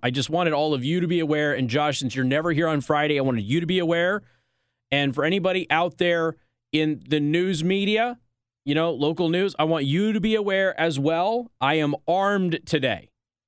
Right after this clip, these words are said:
I, I've, I've got, I've got my, I've got my Nerf pea shooter here, okay?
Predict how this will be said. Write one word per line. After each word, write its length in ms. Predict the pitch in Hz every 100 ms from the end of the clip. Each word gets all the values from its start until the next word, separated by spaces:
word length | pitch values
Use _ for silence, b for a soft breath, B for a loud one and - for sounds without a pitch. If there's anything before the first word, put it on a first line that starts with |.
| _ _ _ _ _ _
I, 220 | 113 123 117 _
I've, 200 | 131 123 -
I've 160 | 127 123
got, 300 | 160 175 170 _ _ _ _ _ _ _ _ b b b _ _
I've 160 | 127
got 280 | 139 180 190
my, 400 | 185 170 160 139 - _ _ _ _ _ _ _ _
I've 80 | 107
got 160 | 175
my 100 | 175
Nerf 400 | 175 202 196 - -
pea 180 | 202
shooter 300 | 165 190 160
here, 220 | 139 143 - _ _ _ _
okay? 300 | 143 175